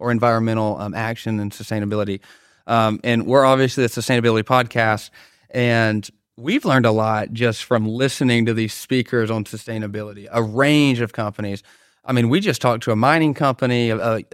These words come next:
large, really large mining company. We've talked to organizations like the Rockefeller Foundation. Um, we've heard A T and T C S O talk. So you have a, a wide range of speakers in all different forms of sustainability. So, I mean, I, I guess I would ask you,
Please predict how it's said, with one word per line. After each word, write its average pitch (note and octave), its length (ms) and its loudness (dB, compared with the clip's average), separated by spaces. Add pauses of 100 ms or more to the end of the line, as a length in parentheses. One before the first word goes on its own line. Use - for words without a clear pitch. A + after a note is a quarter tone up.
large, A2+ 640 0
really A#2+ 200 2
large A2 240 2
mining A2+ 300 2
company. G#2+ 420 -4 (520)
We've B2+ 280 0
talked A#2 340 0
to B2+ 140 0
organizations A2+ 560 0
like G#2 120 -2
the A2 80 0
Rockefeller B2+ 480 2
Foundation. G2+ 680 -2 (340)
Um, G2 240 -4
we've B2 180 0
heard A#2+ 360 0 (180)
A C3 100 0
T C3+ 200 -2
and A2+ 120 0
T F#3+ 240 0
C B2+ 260 0
S A#2 160 0
O F3 140 2
talk. G#2+ 380 0 (380)
So D#3+ 120 -4
you D#3 60 6
have G3+ 100 4
a, C#3 140 0 (100)
a C3 80 2
wide E3 460 2
range C#3 420 4
of A#2 100 0
speakers A#2+ 480 -2
in A2+ 80 -6
all A#2 240 0
different A2 300 -8
forms A2 280 -4
of G#2 100 -6
sustainability. G#2 840 -4
So, A#2+ 320 0 (680)
I D3+ 80 0
mean, D3 120 6
I, D3+ 140 4 (200)
I D3 60 0
guess F3 160 2
I G#3+ 60 4
would C3+ 100 4
ask B2 320 2
you, A#2 320 0